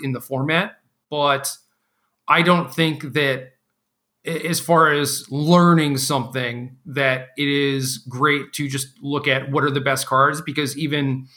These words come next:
you know, in, like, the top three decks might have ten of the best cards or something, right? So you're not actually getting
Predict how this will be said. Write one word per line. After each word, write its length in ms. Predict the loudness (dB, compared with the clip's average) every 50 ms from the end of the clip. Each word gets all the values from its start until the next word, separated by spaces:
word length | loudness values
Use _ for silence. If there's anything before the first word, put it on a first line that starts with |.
| _ _ _ _ _ _ _ _ _
you 140 | -4 -2 -2
know, 100 | 0 0
in, 80 | 0
like, 240 | -2 -4 -4 -6 -6
the 80 | -8 -4
top 320 | 0 2 2 2 2 -2
three 220 | -4 -4 -4 -4 -2
decks 300 | 0 0 0 0 0 -2
might 160 | -2 -2 0
have 180 | 0 -2 -2 -2
ten 200 | -2 -2 -2 -2
of 120 | -2 -4
the 80 | -6 -8
best 220 | -6 -6 -6 -6
cards 340 | -6 -4 -4 -4 -6 -10 -16
or 80 | -16
something, 380 | -12 -12 -12 -12 -14 -16 -14 -10
right? 240 | -8 -6 -6 -6 -6
So 100 | -8 -6
you're 160 | -6 -4 0
not 220 | 0 0 0 0
actually 340 | 0 0 -2 -2 -2 -4 -6
getting 400 | -4 -2 -2 -2 -2 -2 -4 -8